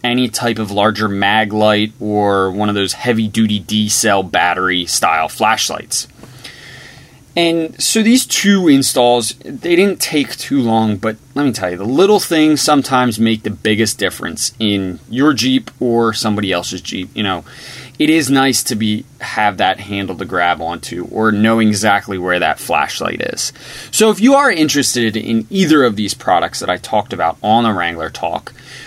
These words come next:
just look into the show notes for a link to check out the great, simple products that I was able to find and pass on to you. Um, if you just type in grab handles into Amazon with,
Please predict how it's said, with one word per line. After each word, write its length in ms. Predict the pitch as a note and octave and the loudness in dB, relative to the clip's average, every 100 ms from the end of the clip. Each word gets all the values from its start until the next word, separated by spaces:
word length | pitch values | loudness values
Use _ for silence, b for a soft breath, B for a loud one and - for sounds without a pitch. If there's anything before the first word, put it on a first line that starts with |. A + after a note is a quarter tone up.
| B | B
just 320 | F3 A3+ - | 0 0 2
look 240 | E3+ E3+ D#3 | 2 2 2
into 180 | C#3+ | 2
the 80 | C#3 | 2
show 300 | - - A#3+ | 0 2 2
notes 400 | F3 A#2+ A#2+ - | 4 2 0 -2
for 180 | - B2 | -2 0
a 60 | A2+ | 0
link 400 | B2+ B2+ A2+ - | 2 2 0 -4
to 100 | A2+ | -4
check 340 | - C3 B2 | -2 -2 -2
out 280 | G2+ G#2 A2 - - - | 0 0 -2 -8 -20 -14
the 380 | G#2 A2 G#2 - - - | -4 -2 -2 -6 -16 -8
great, 340 | B2 C#3+ D#3 | -2 -2 0
simple 380 | - C#3 C3 C#3+ | -2 0 0 -2
products 540 | - A#2 A#2 A2+ - | 0 2 2 0 -4
that 320 | - G#2+ G2+ G2 | -2 -2 0 0
I 100 | G2+ | 0
was 160 | G#2+ | -2
able 260 | G#2 G#2+ A2 | -4 -4 -4
to 60 | |
find 440 | G#2+ G#2 F#2+ G2 F2 | -4 -2 0 -2 -4
and 180 | F#2 - | -8 -8
pass 320 | F#2+ F#2+ - | -2 -2 -2
on 240 | F2 F2+ | -6 -10
to 160 | - E2+ | -10 -10
you. 240 | E2+ E2 - B B B B B - | -10 -10 -14 B B B B B -4
Um, 540 | G2+ G2 F#2+ F#2+ - - _ - _ - - - - - - - - | 0 0 -2 -6 -12 -18 _ -20 _ -20 -20 -20 -20 -20 -20 -12 -4
if 140 | C#3+ | 0
you 100 | D#3+ | 2
just 180 | E3 - | 2 2
type 220 | D#3+ C#3 | 0 2
in 140 | C3 G#2+ | 2 2
grab 280 | G#2+ A2+ | 4 2
handles 460 | A2 A#2+ A#2 A2+ G2+ | 2 0 2 2 2
into 180 | G#2 F#2 | 0 0
Amazon 840 | F2+ G2+ G#2+ G#2+ A#2 A2+ A2+ G#2+ | 0 0 2 2 4 4 2 0
with, 500 | G2+ F#2+ - - | 0 0 -2 -12